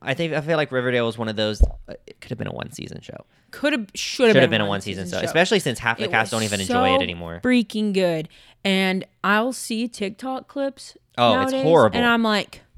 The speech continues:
Speaker 2: "What in the actual world is going on here on
Speaker 1: I don't
Speaker 2: on Riverdale?"
Speaker 1: I don't understand C W because I
Speaker 2: You
Speaker 1: also
Speaker 2: better watch your mouth,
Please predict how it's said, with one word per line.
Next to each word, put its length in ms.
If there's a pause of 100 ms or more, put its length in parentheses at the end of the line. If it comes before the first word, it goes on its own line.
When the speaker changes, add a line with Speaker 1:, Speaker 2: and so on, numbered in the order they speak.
(1700)
Speaker 2:
"What 300
in 280
the 160 (180)
actual 880
world 420
is 220
going 460
on 240
here 420
on 100
Speaker 1:
I 60
don't 220 (120)
Speaker 2:
on 440 (160)
Riverdale?" 580
Speaker 1:
I 80
don't 140
understand 480 (120)
C 220
W 640 (880)
because 240
I 80
Speaker 2:
You 60
Speaker 1:
also 160
Speaker 2:
better 100
watch 240
your 80
mouth, 240